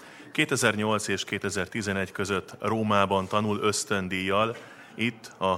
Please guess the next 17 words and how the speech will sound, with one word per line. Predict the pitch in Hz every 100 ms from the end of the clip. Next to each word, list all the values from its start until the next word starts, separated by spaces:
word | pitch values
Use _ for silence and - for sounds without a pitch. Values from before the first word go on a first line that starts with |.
| 95
Gregoriana | 92 92 92 90 87 87
Pápai | 104 95 98 92
Egyetemen | 98 101 98 101 92
szerzett | - 101 92 98 - 90
doktori | 107 - 110 101
fokozatot | - 104 104 98 90 92 - - -
dogmatikus | - 95 95 92 - 92
teológiából. | - 92 90 87 85 87 85 85 87 82 - - -
Kétezer-tizenkettőtől | - 143 101 98 - 101 110 98 98 - 95 95 87
kétezer-tizennyolcig | - 101 92 87 113 104 110 110 104 - 104 101 - - - -
a | -
második | 101 107 101 98 90
János | 98 95 95 -
Pál | - 92 90 90
Katolikus | - 113 107 95 92
Szakkollégium | - 107 - 107 95 92 85 85 85
igazgatója, | 95 95 87 - 90 - 87 87 85